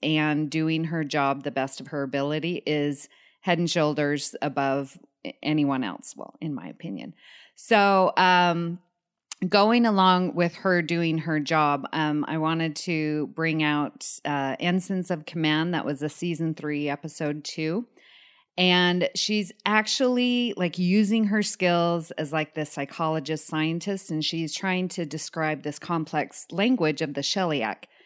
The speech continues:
if you remember. And when she's talking to Picard in his ready room, um, just wanted to read a little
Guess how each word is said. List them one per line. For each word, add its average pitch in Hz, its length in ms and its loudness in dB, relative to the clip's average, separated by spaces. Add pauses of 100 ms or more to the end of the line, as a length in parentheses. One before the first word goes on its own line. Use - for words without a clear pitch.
(220)
if - 180 -4
you 160 100 -2
remember. 143 540 0 (460)
And 185 540 4
when 185 240 0
she's 202 260 -2
talking 214 440 2
to 190 160 0
Picard 220 440 2
in 170 160 0
his 160 160 -2
ready 185 240 0
room, 147 400 0 (840)
um, 151 380 2
just 160 220 -4
wanted 160 320 0
to 175 120 -8
read 156 240 -2
a 151 60 -4
little 147 500 -4